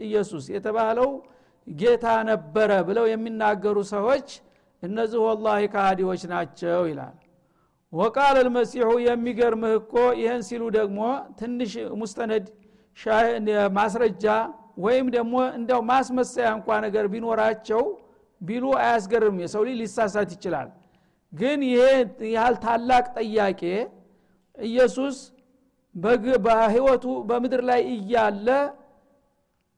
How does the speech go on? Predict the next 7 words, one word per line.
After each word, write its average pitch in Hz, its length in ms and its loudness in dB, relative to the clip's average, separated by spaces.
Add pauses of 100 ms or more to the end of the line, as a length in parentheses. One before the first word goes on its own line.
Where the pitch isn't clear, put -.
(200)
ማንነቱን 247 840 2 (180)
ሳይናገር 240 840 2
ሄደ 226 280 4
እንደ? 165 200 -4 (880)
ማንነቱን 254 640 0
ተ-፣ 254 240 -2
ተጠይቆ 247 460 -2